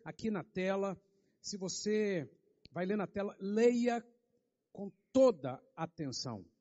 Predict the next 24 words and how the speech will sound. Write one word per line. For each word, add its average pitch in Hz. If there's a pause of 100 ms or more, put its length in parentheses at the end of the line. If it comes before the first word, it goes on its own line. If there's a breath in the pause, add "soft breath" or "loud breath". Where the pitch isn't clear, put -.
(680)
De 185
preferência 214
que 202
você 202
leia 214
agora 202
e -
leia 214
durante 196
a -
semana 202
na 190
sua 208
Bíblia. 165
Por 196
isso, 233
irmãos, 175
santos 196
irmãos, 139 (260 soft breath)
que -
participais 208
da 180
vocação 190
celestial, 160